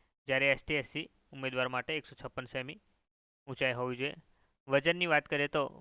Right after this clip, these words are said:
પુરુષો માટે પચાસ કિલોગ્રામ અને મહિલાઓ માટે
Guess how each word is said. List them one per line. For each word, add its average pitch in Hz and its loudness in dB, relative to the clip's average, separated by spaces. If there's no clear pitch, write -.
પુરુષો 147 6
માટે 135 0
પચાસ 135 0
કિલોગ્રામ 135 -2
અને 131 -6
મહિલાઓ 135 2
માટે 120 -2